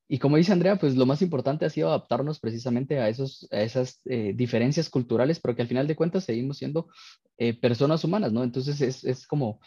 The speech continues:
entender cuál es el lenguaje que te-, que vamos a utilizar, entender cuál es la forma en la que vamos a, a, a, a trabajar. Y en ese sentido, la verdad es que, em, hemos tenido, eh, la suerte o, digamos, también el éxito, la,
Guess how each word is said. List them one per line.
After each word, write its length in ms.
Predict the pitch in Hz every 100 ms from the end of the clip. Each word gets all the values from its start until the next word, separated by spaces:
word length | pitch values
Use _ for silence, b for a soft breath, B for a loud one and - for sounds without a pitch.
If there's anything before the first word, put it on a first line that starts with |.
| b
entender 520 | - 123 120 117 135 -
cuál 160 | 139
es 80 | 147
el 80 | 131
lenguaje 360 | 113 117 135
que 120 | 131 120
te-, 180 | -
que 160 | - 104
vamos 260 | 107 123 113
a 40 |
utilizar, 380 | 107 104 117 135
entender 320 | 120 101 107
cuál 160 | 120 120
es 40 |
la 100 | 117
forma 260 | 101 131 147
en 40 |
la 80 | 104
que 100 | -
vamos 280 | 98 107 95
a, 120 | 95 - _ _ -
a, 520 | 107 104 95 92 90 - _ _ _ _ _ - -
a, 420 | - 104 101 - 110
a 40 |
trabajar. 480 | 107 101 98 110 113 b b -
Y 140 | 143
en 80 | 160
ese 160 | 180
sentido, 380 | 208 185 185 185
la 180 | 131 123
verdad 200 | 113 120
es 100 | 143
que, 260 | 160 165 -
em, 460 | - 117 113 104 101
hemos 280 | 123 127 147
tenido, 480 | 131 123 127 151 -
eh, 460 | 127 120 107 101 101 98
la 200 | - 113
suerte 540 | 107 123 135 151 180 -
o, 200 | 110 110
digamos, 340 | 110 107 117 123
también 240 | 107 113
el 120 | 117
éxito, 420 | 131 - 147 160
la, 300 | 131 101 104